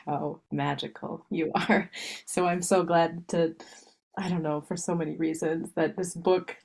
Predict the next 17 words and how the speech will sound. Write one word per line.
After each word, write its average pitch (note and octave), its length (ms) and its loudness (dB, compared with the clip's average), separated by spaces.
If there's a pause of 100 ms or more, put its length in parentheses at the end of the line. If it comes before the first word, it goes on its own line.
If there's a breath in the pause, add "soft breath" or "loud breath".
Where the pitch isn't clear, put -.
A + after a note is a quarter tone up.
lives E3+ 560 2
and F3 340 -2
is, F#3 340 -6 (140)
you G#3 100 6
know, F3 120 2
being F#3 320 0
carried F3 420 -4
into F#3 200 -2
the F#3+ 120 -4
world F3+ 480 -2
so F3+ 120 -8
more F3 220 -2
people F3 360 -4
can E3 260 -6
connect E3+ 440 -6
with F3 220 -10
your D#3 360 0